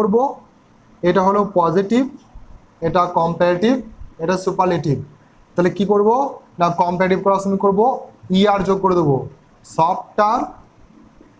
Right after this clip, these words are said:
সফটেস্ট। গ্রেট, জিআরইএটি, গ্রেট,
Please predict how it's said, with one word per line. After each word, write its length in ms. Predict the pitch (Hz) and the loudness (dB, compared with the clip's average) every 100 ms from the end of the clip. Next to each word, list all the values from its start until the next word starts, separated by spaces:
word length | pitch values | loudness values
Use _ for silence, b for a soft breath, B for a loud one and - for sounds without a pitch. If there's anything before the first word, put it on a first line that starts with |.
| _ - _ _ _ _ - _ _ _ - - - - | _ -20 _ _ _ _ -20 _ _ _ -20 -20 -16 -4
সফটেস্ট। 640 | 160 151 - 175 123 - - - _ _ _ _ - - _ _ - - - - - - - _ - - - - - - - _ _ _ - - - - - - - - - - - _ _ - - - - - 135 131 | -4 -4 -2 -2 -2 -6 -14 -20 _ _ _ _ -20 -20 _ _ -20 -20 -20 -20 -20 -20 -20 _ -20 -20 -20 -20 -20 -20 -20 _ _ _ -20 -20 -20 -20 -20 -20 -20 -20 -20 -20 -20 _ _ -20 -20 -18 -18 -16 -8 -2
গ্রেট, 360 | 202 233 175 - - - - - - - _ _ - 131 | 0 0 -2 -4 -10 -20 -20 -20 -20 -20 _ _ -12 -2
জিআরইএটি, 760 | 165 208 190 196 214 202 196 165 - | 2 4 4 2 2 2 2 0 0
গ্রেট, 280 | 214 214 | 0 0